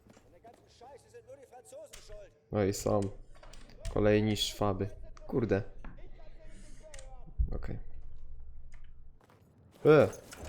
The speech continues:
w dupę. Pomyliłem kontrol z tym. Kontrol z altem, nie? Kontrol z shiftem, kurde. I było trochę głośno.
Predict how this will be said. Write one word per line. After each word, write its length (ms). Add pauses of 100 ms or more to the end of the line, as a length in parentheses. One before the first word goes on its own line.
(120)
w 160
dupę. 460 (680)
Pomyliłem 500
kontrol 480
z 260
tym. 260 (1800)
Kontrol 500
z 720
altem, 420
nie? 180 (640)
Kontrol 400
z 280
shiftem, 520
kurde. 480 (1700)
I 80
było 280
trochę 400
głośno. 680